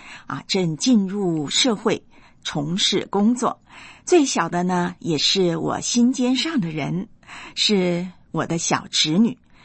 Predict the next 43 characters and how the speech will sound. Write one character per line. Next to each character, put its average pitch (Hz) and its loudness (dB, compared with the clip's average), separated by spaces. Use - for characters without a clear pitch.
我 185 -2
常 - 0
常 202 -2
开 220 -2
玩 180 -2
笑 185 -2
说， 185 -4
我 147 -4
的 147 -6
小 - -4
胖 240 2
妹。 208 -2
她 196 0
现 190 2
在 170 0
呢， 156 -2
正 185 2
在 160 -2
读 147 -6
高 214 2
中 233 0
一 240 2
年 160 -2
级。 - -8
我 233 4
的 285 4
小 240 0
胖 262 2
妹 254 2
呢， 214 -2
啊， 165 -2
从 170 -2
她 240 -2
呢， 220 0
在 175 -2
她 214 -4
妈 262 4
妈 247 -2
的 - -10
肚 185 2
子 165 -4
里 107 -6
呢， 151 -6